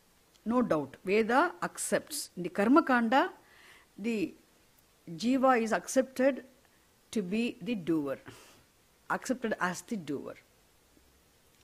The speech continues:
But first of all, you should understand what is a pramanam. Ar-, see, anadhigata artha bodhakam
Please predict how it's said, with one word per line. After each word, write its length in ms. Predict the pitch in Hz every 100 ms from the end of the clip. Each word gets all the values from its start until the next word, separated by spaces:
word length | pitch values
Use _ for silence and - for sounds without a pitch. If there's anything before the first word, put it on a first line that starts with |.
| _ - - - _
But 140 | 214 220
first 280 | 262 269
of 120 | 370 302
all, 160 | 285 -
you 140 | 220 214
should 100 | 240
understand 680 | 180 196 - 208 165 165 170
what 260 | 240 294
is 140 | 233 208
a 60 |
pramanam. 720 | 262 175 151 143 139 131 131 - - - _ _ _ _ _ _ _ - - - - - _ -
Ar-, 260 | 180 220 - -
see, 380 | 262 240 - - _ _ _ _ _ _ _ _ _ _ _ _ _ _ _ _ _ _ _ _ _ _ _ _ -
anadhigata 1300 | 196 233 269 294 269 214 311 254 196 180 - 220 262 - _ _ _ _ _ _ -
artha 640 | 175 220 - _ 277 311 - 170
bodhakam 1120 | 165 196 208 220 175 185 175 - 202 294